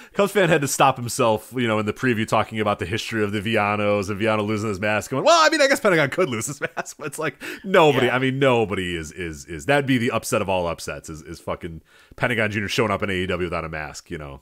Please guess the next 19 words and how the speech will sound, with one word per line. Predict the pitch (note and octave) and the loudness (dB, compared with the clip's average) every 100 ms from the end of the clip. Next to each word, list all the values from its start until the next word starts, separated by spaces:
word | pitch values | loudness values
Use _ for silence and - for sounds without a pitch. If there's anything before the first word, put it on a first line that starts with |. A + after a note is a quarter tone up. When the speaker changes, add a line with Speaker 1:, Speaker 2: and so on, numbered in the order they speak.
| - | -10
Speaker 1:
out | D#2+ | -10
of | D2+ | -10
nowhere. | D2 B1+ C2 | -12 -14 -18
So, | - C2+ B1+ - _ _ _ _ _ | -16 -16 -16 -18 _ _ _ _ _
yeah. | - | -18
I, | - | -12
Speaker 2:
And | - | -6
then | G3+ | -2
Speaker 1:
I | G3 | 2
Speaker 2:
the | |
rest | F4+ D4+ E4+ | 4 4 4
of | |
the | E4 | 2
card | - C4 D4 | 4 6 6
will | |
be | C#4 C4 | 4 0
what | D4+ D4 | 6 6
it | D#4 | 4
is. | C#4+ - - - | -2 -2 -4 -6